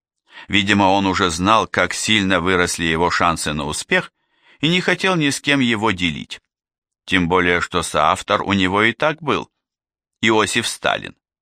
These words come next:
Ведь генеральный секретарь практически расписал ему решение задачи. Идеи вождя – осталось только запечатлеть на ватмане, найдя удачные пропорции.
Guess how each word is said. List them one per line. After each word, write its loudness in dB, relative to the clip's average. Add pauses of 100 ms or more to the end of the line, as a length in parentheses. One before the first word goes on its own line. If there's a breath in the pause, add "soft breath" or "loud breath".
(480 loud breath)
Ведь 0
генеральный 2
секретарь -2
практически -2
расписал 0
ему 0
решение 0
задачи. -4 (580)
Идеи 0
вождя – 0 (220)
осталось 0
только -2
запечатлеть -4
на 0
ватмане, 0 (420 loud breath)
найдя 0
удачные 0
пропорции. -8